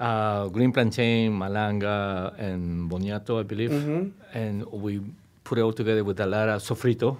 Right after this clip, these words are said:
Speaker 1: We
Speaker 2: Yep.
Speaker 1: used to make a sofrito, give it a little flavor, and it's all, it was a vegan. Back then, it was a vegan.
Speaker 2: Yeah, and remember,
Speaker 1: Tamal.
Speaker 2: we would grind it through the meat grinder.
Speaker 1: Yes, the whole thing.
Speaker 2: We would take actually the same bit that you would grind,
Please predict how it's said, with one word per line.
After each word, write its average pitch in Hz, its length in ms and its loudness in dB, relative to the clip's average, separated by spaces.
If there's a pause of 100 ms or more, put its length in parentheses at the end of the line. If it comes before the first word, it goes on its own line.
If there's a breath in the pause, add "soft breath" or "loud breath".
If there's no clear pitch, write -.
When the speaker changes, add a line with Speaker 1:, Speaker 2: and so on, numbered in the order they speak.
Speaker 1:
We 135 100 2
Speaker 2:
Yep. 151 80 12
Speaker 1:
used 190 80 8
to 120 40 -4
make 110 160 2
a 98 40 0
sofrito, 107 680 -2
give 104 160 -6
it 107 40 0 (140)
a 117 40 -2
little 104 200 -2
flavor, 107 480 0
and 107 140 -2
it's 101 180 -6
all, 110 300 0 (140)
it 120 100 0
was 117 220 4
a 104 60 4
vegan. 95 560 2
Back 107 220 0
then, 117 160 2
it 104 60 0
was 101 160 -2
a 95 60 -2
vegan. 90 500 0
Speaker 2:
Yeah, 135 440 6
and 135 120 4
remember, 160 360 6
Speaker 1:
Tamal. 160 60 8
Speaker 2:
we 156 100 10
would 147 160 8
grind 151 340 4
it 143 100 2
through 143 160 2
the 131 120 4
meat 160 240 4
grinder. 113 320 2
Speaker 1:
Yes, - 460 4 (200)
the 127 80 4
whole 123 200 6
thing. 104 300 0
Speaker 2:
We 131 140 -2
would 131 160 -2
take 147 240 4
actually 135 300 2
the 123 120 2
same 151 300 2
bit 143 260 4
that 101 120 -2
you 131 120 0
would 117 160 2
grind, 127 640 4